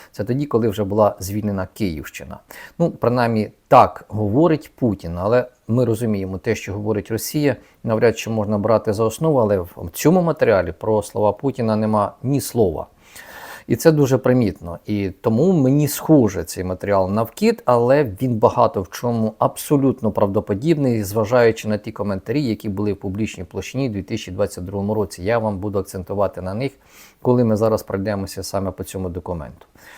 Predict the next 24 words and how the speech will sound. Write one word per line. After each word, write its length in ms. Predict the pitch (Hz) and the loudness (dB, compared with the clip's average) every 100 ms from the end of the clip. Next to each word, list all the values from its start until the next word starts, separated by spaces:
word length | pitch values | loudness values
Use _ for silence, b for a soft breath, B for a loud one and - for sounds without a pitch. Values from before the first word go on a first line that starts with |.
| B | B
Що 260 | - 190 208 | -2 4 4
ж, 120 | 127 | 6
власне, 380 | 143 156 - 120 | 6 6 4 0
вимагала 600 | 117 113 101 120 120 101 | 2 2 2 4 4 4
Росія 480 | 95 - 131 127 92 | 0 -4 -2 0 0
від 320 | 92 117 - - | -2 -4 -4 -6
України? 600 | 104 104 92 78 69 73 _ b b | -4 -2 -4 -6 -12 -18 _ b b
Нейтралітету, 840 | 113 151 147 127 110 - 78 - 123 b b b | 2 2 4 2 0 -4 -6 -8 -14 b b b
тобто 280 | - 127 135 | 0 2 4
ми 240 | 123 151 139 | 6 6 6
не 120 | 123 | 2
вступаємо 600 | - 110 117 107 98 90 | -2 -2 2 2 2 -4
до 260 | 90 101 | -2 -2
будь-яких 760 | 92 104 147 107 104 101 90 - | -2 2 4 4 0 -4 -6 -4
військово-політичних 1040 | 107 - 113 95 113 101 - 92 - 92 | -6 -2 -2 0 -2 -4 -4 -6 -6 -8
блоків, 480 | 90 131 165 151 139 107 | -2 0 0 -2 -4 -6
до 180 | 98 | -6
нато 440 | 92 113 120 113 104 _ _ _ - | 0 0 -2 -6 -10 _ _ _ -2
так 180 | 95 - | -2 -2
точно. 420 | 85 - - - _ B B B B - | -6 -6 -12 -20 _ B B B B -2
Друге, 320 | 135 165 104 - | 4 6 6 4
обмеження 560 | 120 113 165 175 170 160 | 4 6 6 4 2 0
кількості 680 | - 160 156 143 - 156 156 | 4 2 2 -4 0 0 0
військових, 840 | 104 113 117 - 127 127 143 151 | -2 -2 -2 0 4 4 4 0